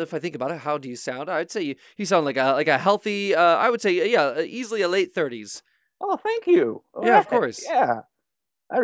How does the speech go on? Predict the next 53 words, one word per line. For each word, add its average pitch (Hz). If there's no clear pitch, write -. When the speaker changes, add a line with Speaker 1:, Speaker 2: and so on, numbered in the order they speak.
Speaker 2:
really 233
needed 247
that. 117
Speaker 1:
Oh, 311
Speaker 2:
It's 127
been 139
Speaker 1:
I'm, 170
Speaker 2:
a 151
Speaker 1:
I'm, 160
Speaker 2:
difficult 196
Speaker 1:
I'm, 202
Speaker 2:
time. -
Speaker 1:
I'm, 175
Speaker 2:
So 202
Speaker 1:
I'm, 220
I-, -
I'm 208
ha-, 220
happy 226
to 185
help 165
where 143
I 127
can, 120
Gabe. 113
Now, 123
it 123
sounds 156
Speaker 2:
Yeah. 151
Speaker 1:
like 139
you're 127
the, 127
the, 127
s-, -
uh, 143
so -
you, 170
it 175
sounds 214
like 180
you, 165
you've, 160
you've 160
had 220
your 208
teeth 175
removed. 165
You 143
had 175
the 175
expectation 165
of 131
making, 143